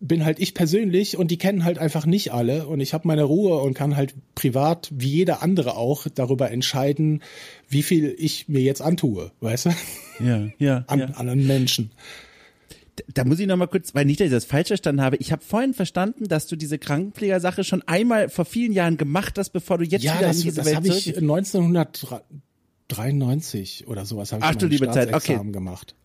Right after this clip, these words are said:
Speaker 1: Da
Speaker 2: Also
Speaker 1: dran.
Speaker 2: dann lag doch noch mal eine Menge Zeit dazwischen. Okay, dann war ja doch nicht ganz falsch, aber irgendwie ja doch. Okay,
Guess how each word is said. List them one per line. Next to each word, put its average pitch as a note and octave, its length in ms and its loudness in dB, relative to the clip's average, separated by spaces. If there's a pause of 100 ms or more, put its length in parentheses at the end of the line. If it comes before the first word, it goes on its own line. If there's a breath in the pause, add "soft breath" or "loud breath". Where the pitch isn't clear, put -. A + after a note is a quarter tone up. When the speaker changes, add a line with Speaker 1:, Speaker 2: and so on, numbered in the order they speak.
(280)
Speaker 1:
Da F#2 120 -8
Speaker 2:
Also B2+ 200 0
Speaker 1:
dran. B2+ 200 2
Speaker 2:
dann A#2+ 160 -8
lag B2 160 0
doch A#2 160 0
noch A#2 160 0
mal A2 120 0
eine G#2 120 0
Menge G#2+ 280 -2
Zeit G#2+ 220 -4
dazwischen. G2+ 360 -6
Okay, C3 200 0
dann C3 140 2
war E3+ 100 2
ja G#3 100 2
doch G#3 140 2
nicht A3+ 200 -2
ganz F#3 220 -2
falsch, A3 300 0
aber G3 140 0
irgendwie F3+ 300 -2
ja D#3 100 0
doch. A#2 180 0
Okay, - 260 -2